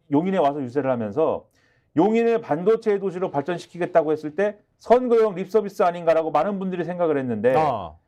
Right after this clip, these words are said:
Speaker 1: "작은 지역 공약까지 다 챙겨서 백 퍼센트 이행을 하고 퇴임할 생각이다." 이렇게
Speaker 2: 어.
Speaker 1: 얘기를 했다는 거예요.
Speaker 2: 예.
Speaker 1: 그러니까 이런 것도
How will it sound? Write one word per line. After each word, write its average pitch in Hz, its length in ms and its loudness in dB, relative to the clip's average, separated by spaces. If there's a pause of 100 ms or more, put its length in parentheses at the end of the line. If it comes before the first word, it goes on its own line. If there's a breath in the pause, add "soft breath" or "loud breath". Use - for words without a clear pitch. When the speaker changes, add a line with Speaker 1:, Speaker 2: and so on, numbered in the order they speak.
(440)
Speaker 1:
"작은 240 480 2
지역 240 180 2
공약까지 196 460 -2
다 139 120 -6
챙겨서 180 420 -2
백 175 180 -2
퍼센트 226 360 2
이행을 214 360 2
하고 196 160 0
퇴임할 214 320 0
생각이다." 120 460 -6 (320)
이렇게 233 260 2
Speaker 2:
어. - 60 4
Speaker 1:
얘기를 123 240 2
했다는 117 260 -4
거예요. 82 220 -12
Speaker 2:
예. 120 320 2 (320)
Speaker 1:
그러니까 233 180 0
이런 269 160 0
것도 240 460 0